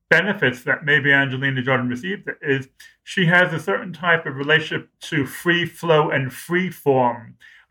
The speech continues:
w-, with her music. The, the lack of structure built into her music might be an extension of that type of education.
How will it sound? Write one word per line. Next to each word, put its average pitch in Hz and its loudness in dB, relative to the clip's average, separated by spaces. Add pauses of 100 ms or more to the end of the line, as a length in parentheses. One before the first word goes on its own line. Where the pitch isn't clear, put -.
w-, - -14
with 170 2
her 147 2
music. 165 2
The, 156 -2 (120)
the 143 -2
lack 190 2
of 147 -2
structure 151 -2 (280)
built 170 2
into 143 -2
her 135 -2
music 131 -2
might 160 0
be 139 -2 (180)
an 139 2
extension 175 0
of 143 -2
that 127 4
type 135 -4
of 127 -8
education. 123 -4